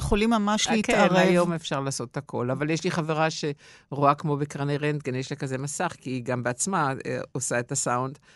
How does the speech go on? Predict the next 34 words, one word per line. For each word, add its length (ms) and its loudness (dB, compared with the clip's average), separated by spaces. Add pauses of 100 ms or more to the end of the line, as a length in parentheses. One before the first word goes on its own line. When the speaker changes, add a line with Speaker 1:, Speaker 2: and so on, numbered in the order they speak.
(180)
Speaker 2:
אז 180 -2
היא 100 6
רואה 220 4
בדיוק 380 0
איפה 180 0
יש 100 -4
חיתוכים 540 0
וכל 260 0
זה. 160 -4
אז 120 -4
יש 160 -6
לפעמים, 260 -4
את 140 -6
רואה 280 2
יצירה 680 -2
בתקליט 760 -8
שעם 340 -6
עשרים 320 -4
אלף 200 -8
חיתוכים, 500 -6
אז 160 -4
איפה 220 0
האומנות? 640 0 (180)
Speaker 1:
כן. 280 -8
Speaker 2:
איפה 320 2
הרגע? 480 2
איפה 340 0
ה-, 400 0
הדבר 460 2
הזה 280 0
שאי 320 2
אפשר 220 2
לחתוך 440 -4
אותו? 240 -6